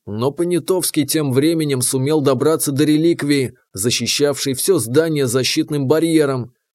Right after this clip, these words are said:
По полу прошла волна вибраций, а через несколько секунд начали дрожать и стены. В них появились трещины, а затем и дыры, в которые полезли твари.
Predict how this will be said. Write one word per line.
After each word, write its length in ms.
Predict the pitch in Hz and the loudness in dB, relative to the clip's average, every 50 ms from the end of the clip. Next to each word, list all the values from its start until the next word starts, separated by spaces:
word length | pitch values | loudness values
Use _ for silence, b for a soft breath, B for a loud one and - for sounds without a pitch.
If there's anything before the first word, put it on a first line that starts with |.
| _ _ _ | _ _ _
По 140 | - 95 101 | -6 -6 -4
полу 360 | - - 123 131 135 131 127 | -2 0 2 2 2 2 0
прошла 460 | 131 131 139 147 143 - 165 170 160 147 | 0 -2 -2 0 0 0 0 0 2 2
волна 340 | 135 139 139 147 156 156 | 2 2 2 2 0 0
вибраций, 800 | 147 127 135 131 127 147 156 160 143 - - 143 139 127 - - _ _ | 0 0 0 2 2 2 2 2 0 0 0 0 0 0 -2 -6 _ _
а 140 | - 110 92 | -14 -8 -6
через 340 | - - 113 117 117 98 104 | -2 -2 0 0 0 -2 -2
несколько 540 | 127 131 143 131 - - 127 123 - 131 | 0 0 0 0 -2 -2 -4 -2 -2 -2
секунд 560 | 123 - 131 123 - - 151 151 143 127 - - _ _ | -2 -2 -4 -4 -2 -2 -2 -2 -2 -6 -10 -16 _ _
начали 520 | 107 107 113 127 147 151 - 160 160 165 | -8 -4 -2 -2 -2 -2 -2 0 0 0
дрожать 540 | 151 139 160 175 175 147 135 151 143 135 - | 0 0 0 0 2 2 2 0 0 2 0
и 60 | 151 | -2
стены. 600 | 139 - - - 165 165 147 139 135 123 117 - _ _ _ _ _ _ | -2 -2 -2 0 2 2 2 0 -2 -4 -4 -8 _ _ _ _ _ _
В 180 | 101 98 110 156 | -6 -4 -2 -2
них 260 | 196 208 - - - | -2 -2 -4 0 2
появились 560 | 175 170 165 160 170 190 180 165 156 160 - | 2 2 4 2 0 0 0 0 0 0 -2
трещины, 720 | - 175 180 180 170 - - 156 143 139 131 120 - - _ | -2 0 2 2 2 2 0 -2 -2 -2 -2 -4 -6 -10 _
а 140 | - 104 101 | -4 -4 0
затем 500 | 98 120 117 117 - 156 160 156 151 151 | 0 0 0 0 0 -2 0 0 0 0
и 60 | 143 | 0
дыры, 480 | 135 135 165 170 160 156 143 107 - - | 2 4 4 4 4 2 0 -2 -4 -10
в 80 | - | -10
которые 480 | - 175 165 151 - 147 139 139 139 127 | -6 -4 -4 -2 0 0 0 0 0 0
полезли 500 | - 156 156 151 151 143 131 135 143 143 | -2 0 0 2 2 0 0 0 -2 -2
твари. 600 | 131 143 143 151 156 151 139 139 127 120 123 | -2 -2 -2 0 0 0 0 -2 -2 -4 -8